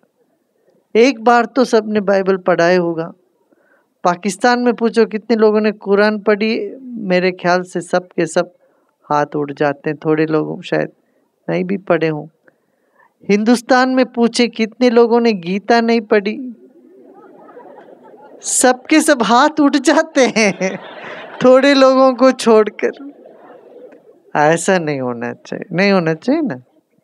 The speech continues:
देश के जो पिता रहे महात्मा गांधी, वो रोज गीता पढ़ते थे। गीता एक ऐसी ग्रंथ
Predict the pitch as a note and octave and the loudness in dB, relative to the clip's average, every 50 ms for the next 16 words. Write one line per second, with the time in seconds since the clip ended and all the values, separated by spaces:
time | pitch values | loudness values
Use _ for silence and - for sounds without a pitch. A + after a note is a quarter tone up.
0 | _ _ _ _ _ _ _ _ _ _ _ _ _ _ _ _ A#3 G3 D#3 F3+ | _ _ _ _ _ _ _ _ _ _ _ _ _ _ _ _ -8 -4 0 2
1 | F#3+ G3+ A3+ A3 - - - - G#3 G3+ E3+ F3 F3+ F3 - - F3 E3+ F#3+ F#3 | 4 4 4 2 0 -4 -2 0 0 2 2 0 0 0 0 -4 -2 0 2 2
2 | F3 E3+ E3 D#3+ D#3+ E3+ E3+ D#3+ D3+ D3+ D#3 D#3 D#3 _ - D#3+ D#3+ D#3 D#3 D#3 | 2 2 2 2 0 -2 -2 -2 -2 0 0 -2 -2 _ -2 -2 -2 0 0 0
3 | D3 D3 D3 D3+ D3+ E3 F#3 G3+ A#3+ C#4 C4+ A3+ E3 E3+ F3+ F#3 E3+ D3+ E3 F3+ | 0 0 -2 -4 -4 -4 -4 -4 -4 -8 -10 -6 -2 0 2 2 0 0 0 2
4 | F#3+ G3+ G3 - _ - _ - E3+ D#3 D#3 - E3 D#3+ D#3+ - C#3+ C3+ - _ | 2 2 0 -4 _ -20 _ -6 -6 -4 -2 -2 -2 -2 -2 -4 -6 -6 -6 _
5 | _ - C#3 - _ - F3 D#3+ - _ _ _ _ _ _ _ _ _ _ _ | _ -10 -10 -10 _ -18 -20 -20 -20 _ _ _ _ _ _ _ _ _ _ _
6 | _ _ _ _ _ _ _ _ _ _ _ _ _ _ _ _ _ _ _ _ | _ _ _ _ _ _ _ _ _ _ _ _ _ _ _ _ _ _ _ _
7 | _ _ _ _ _ _ _ _ _ _ _ _ _ _ _ _ _ _ _ _ | _ _ _ _ _ _ _ _ _ _ _ _ _ _ _ _ _ _ _ _
8 | _ _ _ _ _ _ _ _ _ _ _ _ _ _ _ _ _ - E3 C#3+ | _ _ _ _ _ _ _ _ _ _ _ _ _ _ _ _ _ -16 -14 -8
9 | C#3+ E3 G3+ G#3+ G#3+ - A#3+ G#3+ G#3+ G#3+ F#3+ E3+ E3+ F3 F3 - E3+ D#3+ D3+ D3+ | -4 -2 -2 -2 0 0 0 2 2 2 2 0 0 -2 -2 0 -2 -2 -2 0
10 | - G3 F3+ D3+ D3 D3 E3 E3+ F#3 | -2 -4 -2 -2 -2 -2 -2 -2 -2